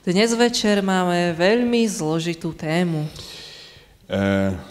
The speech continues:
Speaker 2: how to become free by forgiveness.
Speaker 1: Ako sa oslobodiť pomocou odpustenia?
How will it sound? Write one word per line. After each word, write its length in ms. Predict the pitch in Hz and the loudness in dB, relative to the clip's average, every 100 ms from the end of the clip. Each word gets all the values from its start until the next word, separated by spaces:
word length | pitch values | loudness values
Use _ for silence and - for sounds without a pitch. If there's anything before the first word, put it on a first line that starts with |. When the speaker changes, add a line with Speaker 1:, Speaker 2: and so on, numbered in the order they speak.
| - - | -10 0
Speaker 2:
how 160 | 120 160 - | 2 2 0
to 80 | |
become 480 | 127 117 - 120 117 | 0 -2 0 0 0
free 560 | - - 110 131 170 120 | -4 -2 2 2 2 0
by 240 | 98 113 110 | 2 2 0
forgiveness. 880 | - 110 113 160 101 85 - - - - - | 0 0 0 0 -2 -4 -8 -12 -18 -20 -8
Speaker 1:
Ako 240 | 190 - 247 | -4 0 0
sa 240 | 214 - | 2 2
oslobodiť 800 | 175 - 190 185 185 185 190 - | 0 0 0 0 2 0 0 -2
pomocou 560 | 175 175 175 - 170 165 | 0 2 0 -2 -2 0
odpustenia? 880 | 170 - 180 - - 151 147 147 | -2 -2 -4 -4 -6 -4 -4 -6